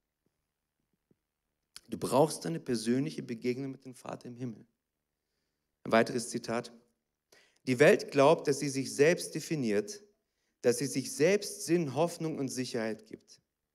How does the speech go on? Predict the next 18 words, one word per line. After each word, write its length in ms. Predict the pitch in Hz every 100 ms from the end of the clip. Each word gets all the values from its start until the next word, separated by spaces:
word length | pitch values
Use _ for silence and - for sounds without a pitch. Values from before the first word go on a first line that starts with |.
| _ _ - _
Während 360 | 151 190 208 190
sie 160 | 220
sich 260 | 190 208 -
selbst 400 | 226 262 - -
definiert, 580 | 180 151 143 165 - 156
erschafft 640 | 165 - 202 247 - -
und 160 | 165
sichert, 680 | 135 208 233 120 131 - - _ _ _ _ _ _ _ _ _ _ -
ist 260 | 127 -
sie 120 | 123
in 160 | 117 110
Wirklichkeit 520 | 143 175 - - 135
damit 240 | 127 120 -
beschäftigt, 640 | 110 131 131 - 120 -
sich 160 | 107
selbst 380 | 98 120 113 113
zu 80 | 113
zerstören. 600 | - 95 - 98 92 92